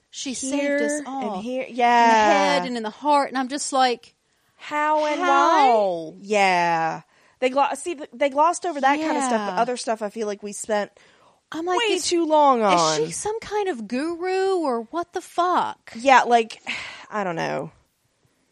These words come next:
Speaker 2: I don't know. Yeah.
Speaker 1: And, yeah,
Speaker 2: All
Speaker 1: see,
Speaker 2: that's
Speaker 1: it's
Speaker 2: just kind of
Speaker 1: real, yeah, mm.
Speaker 2: it's, it's a lot of hand waving. Um, and so, uh, Kali shows Eleven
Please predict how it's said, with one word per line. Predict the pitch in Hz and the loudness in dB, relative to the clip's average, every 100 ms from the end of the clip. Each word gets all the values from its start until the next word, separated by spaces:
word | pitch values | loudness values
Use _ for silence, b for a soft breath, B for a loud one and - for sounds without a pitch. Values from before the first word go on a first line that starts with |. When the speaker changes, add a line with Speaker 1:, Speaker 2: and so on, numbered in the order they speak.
| _ _ _ _ _ - | _ _ _ _ _ -4
Speaker 2:
I | 165 | -4
don't | 90 | -4
know. | 50 - 214 _ | -14 -20 -20 _
Yeah. | 175 233 | -8 -6
Speaker 1:
And, | 226 226 165 | -6 -10 -10
yeah, | 214 180 165 | -8 -8 0
Speaker 2:
All | 214 | 2
Speaker 1:
see, | 226 | 6
Speaker 2:
that's | 214 - | 4 2
Speaker 1:
it's | - | -2
Speaker 2:
just | 214 262 | -4 0
kind | 247 196 | 2 4
of | - | 4
Speaker 1:
real, | 294 294 285 254 | 2 0 -4 -8
yeah, | 214 233 220 202 180 165 | -8 -4 0 0 0 -4
mm. | 196 220 226 220 196 175 | -8 -12 -12 -12 -12 -8
Speaker 2:
it's, | 190 - - | -10 -10 -2
it's | 220 208 214 202 226 | 0 0 -2 -8 -4
a | |
lot | 247 233 | 0 0
of | 208 | 0
hand | 202 170 | -6 -6
waving. | 156 123 107 120 - B B B B _ | -4 -6 -8 -14 -18 B B B B _
Um, | - 247 240 240 233 | 4 8 8 4 0
and | 240 247 | -2 -2
so, | 240 285 262 | -2 0 0
uh, | 240 233 233 226 214 214 b b b b b b _ _ | 2 4 4 4 2 -2 b b b b b b _ _
Kali | - 302 349 339 | 0 2 2 -2
shows | - 269 262 247 | -2 0 -2 -4
Eleven | - 220 214 208 208 202 202 196 | -4 2 2 2 -2 -4 -10 -14